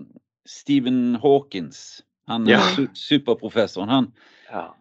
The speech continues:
Speaker 1: han valde ju sin egen, eh, stämma, och det blev liksom hans, eh,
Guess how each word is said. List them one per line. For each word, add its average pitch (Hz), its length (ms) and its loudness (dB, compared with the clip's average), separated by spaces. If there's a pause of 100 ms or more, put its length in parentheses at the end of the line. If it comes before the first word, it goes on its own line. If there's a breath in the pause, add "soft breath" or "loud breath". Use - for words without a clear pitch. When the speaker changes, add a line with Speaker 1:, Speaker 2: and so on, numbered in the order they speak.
Speaker 1:
han 139 200 0
valde 151 340 -2
ju 120 80 4
sin 120 200 0
egen, 98 580 -2
eh, 92 280 -4
stämma, 113 440 2
och 92 80 -4
det 123 140 -2
blev 139 200 2
liksom 117 400 -2
hans, 104 540 -4
eh, 92 640 -2